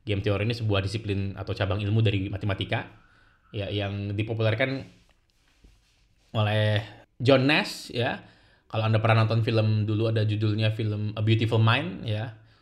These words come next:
Jadi, eh, itu, itu tentang John Nash yang menemukan titik kesetimbangan Nash, ya.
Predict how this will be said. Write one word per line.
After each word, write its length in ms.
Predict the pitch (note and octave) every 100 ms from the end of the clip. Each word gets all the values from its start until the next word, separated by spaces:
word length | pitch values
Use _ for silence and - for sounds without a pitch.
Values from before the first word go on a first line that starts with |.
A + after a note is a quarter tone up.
| _ _ _ B2
Jadi, 400 | G2 G#2 G#2 -
eh, 240 | - G#2+
itu, 240 | G#2+ F2+ -
itu 120 | A2
tentang 320 | A2 G#2+ A2
John 200 | A2 G2+
Nash 320 | G2+ C#3 - - _ _ _ _ -
yang 320 | G#2 G2+ G2
menemukan 560 | G2 G2 G2 G#2 G2 F#2
titik 340 | G#2+ G#2 - -
kesetimbangan 540 | A2 - G#2+ F#2+ F#2+
Nash, 480 | G2+ F2 - - -
ya. 160 | G#2